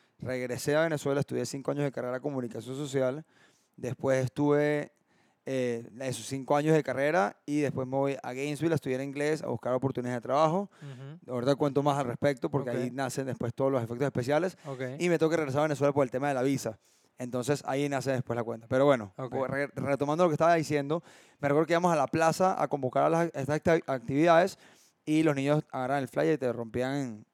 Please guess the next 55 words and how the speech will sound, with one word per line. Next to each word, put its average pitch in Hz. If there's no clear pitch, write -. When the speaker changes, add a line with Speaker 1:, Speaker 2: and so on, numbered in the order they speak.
Speaker 1:
en 127
la 117
cara, 120
como 123
que, 117
"No 135
me 147
molestes, 123
no 127
voy 139
a 131
ir". 110
O 131
sea, 202
Speaker 2:
Ok. 151
Speaker 1:
los 143
niños 175
a 185
la 160
final 151
son 165
inmaduros 170
y 127
uno 131
no 147
se 151
puede 151
molestar. 131
Pues 123
si 113
te 139
molestas, 151
peor 139
todavía, 143
la 123
van 135
a 139
tomar 127
Speaker 2:
Así 127
Speaker 1:
por 135
Speaker 2:
es, 135
Speaker 1:
ahí. 127
Speaker 2:
así 135
es, 123
Speaker 1:
Entonces 151
Speaker 2:
así 190
Speaker 1:
me 185
Speaker 2:
es. 165
Speaker 1:
recuerdo 151
que 185
me 170
mandan 147
a 156
hacer 143
flyers 156